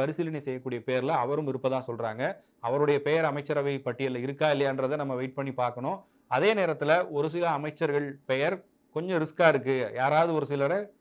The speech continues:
அமைச்சரவையிலிருந்து நீக்கவும் வாய்ப்பு இருக்குன்னு சொல்றாங்க. அதுல வட மாவட்டத்தை சேர்ந்த ஒரு அமைச்சருடைய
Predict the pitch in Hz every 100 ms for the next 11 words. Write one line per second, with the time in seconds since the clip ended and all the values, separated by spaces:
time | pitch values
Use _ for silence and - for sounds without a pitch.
0 | _ _ 123 143 170 175 156 151 151 170
1 | 156 175 175 175 160 143 139 135 135 127
2 | 123 120 120 147 160 143 131 131 165 170
3 | 156 147 139 131 131 127 147 139 123 131
4 | 127 131